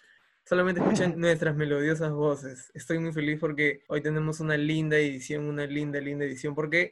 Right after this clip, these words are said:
Speaker 1: vamos a hablar acerca de los eventos. Y qué mejor que empezar hablando de los eventos,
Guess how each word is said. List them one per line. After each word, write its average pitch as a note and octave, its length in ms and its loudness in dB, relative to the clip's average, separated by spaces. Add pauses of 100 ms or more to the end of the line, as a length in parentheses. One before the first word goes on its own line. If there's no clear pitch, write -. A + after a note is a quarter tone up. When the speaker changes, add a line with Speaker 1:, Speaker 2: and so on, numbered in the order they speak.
Speaker 1:
vamos D#3+ 240 0
a - 20 2
hablar D3+ 240 6
acerca D#3+ 380 4
de E3 180 8
los D3+ 480 2
eventos. D#3 960 4
Y D#3+ 140 -8
qué A#3 440 -4
mejor F3+ 500 -2
que - 60 -6
empezar D#3+ 320 -2
hablando D#3+ 540 2
de D#3+ 80 2
los C#3+ 240 -4
eventos, D3 800 -2